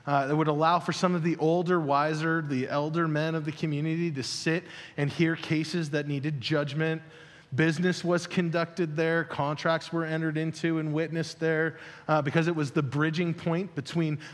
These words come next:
the marketplace in the city and the produce and the animals of the surrounding fields. It's where you'd go to pass along messages and find out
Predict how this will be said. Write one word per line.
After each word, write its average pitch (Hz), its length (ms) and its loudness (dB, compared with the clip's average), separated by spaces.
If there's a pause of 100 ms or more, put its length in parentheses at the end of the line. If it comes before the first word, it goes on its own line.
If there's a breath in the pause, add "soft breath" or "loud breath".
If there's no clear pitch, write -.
the 147 60 0
marketplace 165 720 2
in 160 100 0
the 143 80 -2
city 180 520 -2 (260 loud breath)
and 143 100 0
the 131 60 0
produce 175 580 2
and 151 120 0
the 131 120 -2
animals 160 520 0
of 143 80 -2
the 135 80 -4
surrounding 143 540 -4
fields. 165 840 -4 (1200 loud breath)
It's 127 120 -6
where 196 140 6
you'd 185 180 2
go 170 140 4
to 165 60 -2
pass 156 340 0
along 123 280 -2
messages 131 760 -2
and 120 120 -6
find 170 320 0
out 160 200 0